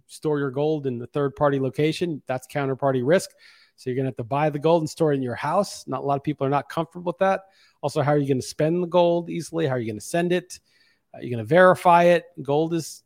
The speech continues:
it was a good technology for its time, but there's a better one now. So I think this is gonna be kind of a, a wake-up call for a lot of people in the West who were like, "Why do I need Bitcoin?" You know, that's for Zimbabwe and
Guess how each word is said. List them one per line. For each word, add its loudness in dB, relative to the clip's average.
it -10
was -6
a -6
good -2
technology 0
for -2
its -4
time, 4
but -2
there's 2
a -2
better 8
one -2
now. -8
So -4
I 0
think -6
this -6
is -8
gonna 0
be -6
kind -4
of -4
a, -4
a -8
wake-up 2
call 2
for -2
a 0
lot -2
of -6
people -2
in -4
the -4
West 0
who 0
were -6
like, -6
"Why 2
do 2
I 2
need -2
Bitcoin?" -4
You -6
know, -6
that's -6
for -4
Zimbabwe -4
and -10